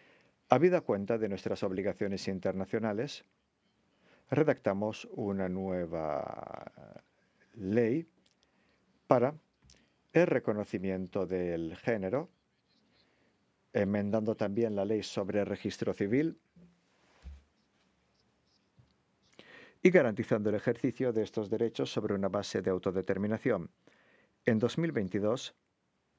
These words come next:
el Parlamento no apoyó la adopción de esta ley. Sin embargo, teniendo en cuenta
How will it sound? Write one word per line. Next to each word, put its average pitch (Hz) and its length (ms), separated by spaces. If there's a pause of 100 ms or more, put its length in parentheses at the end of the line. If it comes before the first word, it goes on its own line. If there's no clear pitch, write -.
(1400)
el 104 180
Parlamento 104 760 (1400)
no 156 240
apoyó 107 600
la 104 200
adopción 101 480
de 98 80
esta 92 220
ley. 87 260 (880)
Sin - 280
embargo, 110 520 (1300)
teniendo 139 380
en 104 140
cuenta 107 480